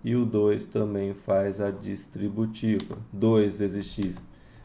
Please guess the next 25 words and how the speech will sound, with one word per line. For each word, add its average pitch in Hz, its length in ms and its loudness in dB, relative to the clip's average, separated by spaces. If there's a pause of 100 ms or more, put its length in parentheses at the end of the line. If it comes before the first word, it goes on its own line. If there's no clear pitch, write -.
dá 110 200 8
mais 87 360 0
dois 98 220 2
x, 147 260 -2
né? 131 120 2
Mais 92 260 -2
com - 140 -10
mais 87 320 -6
dá 104 100 -2
mais. 143 480 -4
Mais 123 380 4
dois 107 320 2
vezes 107 320 -4
mais 117 260 0
dois 104 420 0 (600)
dá 113 160 4
mais 117 240 2
quatro. 110 560 2 (680)
X - 380 0
quadrado 123 480 8
não 110 160 4
tem 110 180 -2
que 107 120 -6
juntar, 107 380 0
fica. 123 540 -4